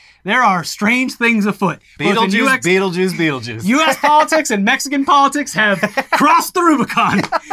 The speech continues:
Speaker 1: There is no coming back. Uh, uh, it is, there is wild stuff happening, folks, so, uh, buckle up. Don't leave that seat. We'll be back very soon.
Speaker 2: Mm-hmm.
Speaker 1: In the meantime, please watch our most recent episodes over here. We got Mike Lindell getting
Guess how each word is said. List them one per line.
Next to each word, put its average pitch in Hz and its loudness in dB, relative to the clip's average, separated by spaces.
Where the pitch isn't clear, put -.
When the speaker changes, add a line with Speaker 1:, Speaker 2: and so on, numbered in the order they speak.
Speaker 1:
There 269 0
is 196 -4
no 214 0
coming 262 0
back. 185 -4
Uh, 214 2
uh, 202 -8
it 254 0
is, 233 -2
there 254 -2
is 214 -2
wild 220 2
stuff 208 0
happening, 214 0
folks, 208 -2
so, 180 -2
uh, 156 -4
buckle 220 -2
up. 220 2
Don't 208 0
leave 220 -2
that 202 -2
seat. 226 -6
We'll 196 -2
be 175 -2
back 180 -2
very 190 -4
soon. 190 -4
Speaker 2:
Mm-hmm. 110 -16
Speaker 1:
In 180 -6
the 185 -2
meantime, 214 -2
please 202 -4
watch 208 0
our 196 -6
most 185 -6
recent 202 -4
episodes 180 -6
over 170 -4
here. 180 -4
We 247 0
got 262 -2
Mike 214 -2
Lindell 190 -2
getting 156 -4